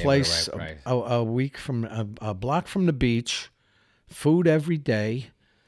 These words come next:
Speaker 1: entertainment at night, and, uh, uh, yeah, and the airfare, two hundred dollars.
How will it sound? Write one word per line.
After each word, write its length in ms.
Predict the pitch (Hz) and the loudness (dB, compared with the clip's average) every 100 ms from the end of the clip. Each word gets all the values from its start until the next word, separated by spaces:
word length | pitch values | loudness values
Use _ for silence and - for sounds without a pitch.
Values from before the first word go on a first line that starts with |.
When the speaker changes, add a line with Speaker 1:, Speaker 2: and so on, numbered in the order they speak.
| _ _ _ _ - | _ _ _ _ -8
Speaker 1:
entertainment 720 | 120 131 147 - 160 165 165 | -6 -4 -4 0 2 2 2
at 100 | 113 | 0
night, 480 | 123 123 117 123 131 - - _ _ _ _ _ _ _ _ _ _ | -4 -2 -2 -4 -6 -14 -16 _ _ _ _ _ _ _ _ _ _
and, 340 | 107 117 117 | -8 -6 -4
uh, 440 | 117 113 113 110 110 _ _ - | -4 -4 -4 -4 -6 _ _ -12
uh, 180 | 117 113 | -8 -6
yeah, 180 | 143 131 | -4 -2
and 100 | 113 | -2
the 100 | 127 | -2
airfare, 500 | 143 117 - 87 82 | -2 -4 -6 -8 -4
two 160 | 147 | -2
hundred 240 | 143 151 139 | 0 0 -2
dollars. 440 | 123 95 82 - | -4 -4 -8 -12